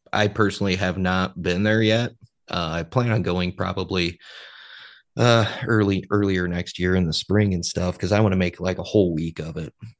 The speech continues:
I don't just wanna go for a few days 'cause there's just too many things there, and it's, the historical significance is amazing. But I also am probably gonna do the ghost tours.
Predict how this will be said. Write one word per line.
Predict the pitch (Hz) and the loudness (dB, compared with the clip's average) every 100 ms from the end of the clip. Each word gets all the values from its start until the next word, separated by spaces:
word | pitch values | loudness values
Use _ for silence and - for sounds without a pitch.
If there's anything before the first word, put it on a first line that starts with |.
| _ _ _ - - | _ _ _ -18 -10
I | 90 | -8
don't | 85 85 | -8 -8
just | 87 87 | -10 -10
wanna | 87 87 | -8 -8
go | 82 78 | -8 -10
for | - - | -10 -10
a | - | -8
few | 85 92 | -8 -6
days | 90 85 92 | -4 -6 -6
'cause | - 92 | -6 -4
there's | 90 90 | -6 -6
just | 90 - | -8 -8
too | - | -4
many | 92 90 90 | -2 -2 -4
things | 92 95 90 - | -2 -2 -2 -4
there, | 85 95 92 | -4 -2 0
and | 90 | -2
it's, | 85 - - _ - | -4 -8 -12 _ -4
the | 98 | -2
historical | 92 95 - 95 92 87 82 | 0 -2 -2 0 0 -2 -6
significance | - - 90 92 - - 80 | -8 -6 -2 -2 -4 -8 -8
is | - 80 | -8 -8
amazing. | 82 85 92 - 82 92 | -6 -4 -4 -6 -10 -2
But | - 104 | 2 4
I | 104 | 4
also | 98 90 - 90 | 0 -2 -4 -6
am | 92 | -2
probably | 92 90 90 92 | -2 -2 -2 -4
gonna | 92 90 | -2 -4
do | 90 90 | -4 -2
the | 90 | -2
ghost | 87 71 - | -4 -8 -10
tours. | - - - | -10 -8 -8